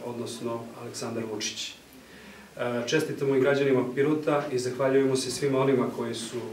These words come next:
nas podržali, koji su podržali listu Srpske napredne stranke, ali zahvaljujemo se i onima, svima onima koji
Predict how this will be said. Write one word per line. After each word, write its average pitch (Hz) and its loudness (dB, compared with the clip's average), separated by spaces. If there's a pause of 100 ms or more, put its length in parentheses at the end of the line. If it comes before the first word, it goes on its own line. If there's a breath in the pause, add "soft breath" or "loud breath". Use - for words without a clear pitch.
nas - -6
podržali, 139 0 (180)
koji 120 -8
su 113 -10 (100)
podržali 139 2
listu 139 -2
Srpske 147 -4
napredne 139 0
stranke, 139 0 (640 loud breath)
ali 139 6
zahvaljujemo 139 6
se 139 2
i 135 8
onima, 135 6
svima 135 0
onima 135 6 (120)
koji 120 4